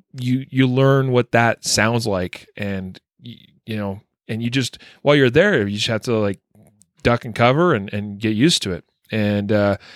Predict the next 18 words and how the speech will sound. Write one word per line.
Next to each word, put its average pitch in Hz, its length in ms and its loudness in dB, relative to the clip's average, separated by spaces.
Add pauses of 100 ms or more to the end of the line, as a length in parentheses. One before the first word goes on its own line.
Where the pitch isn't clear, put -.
(140)
and 120 100 -2
then 120 60 0
you 127 100 0
come 113 180 -2
home, 120 500 2 (400)
and 113 240 0
then, 113 640 0
you 127 100 -8
know, 107 340 -2 (480)
Fourth 139 180 0
of 127 60 -8
July 113 260 2
rolls 98 280 0
around. 82 320 -10 (200)
Something 139 300 0
as 107 100 0
simple 135 380 0
as 110 400 0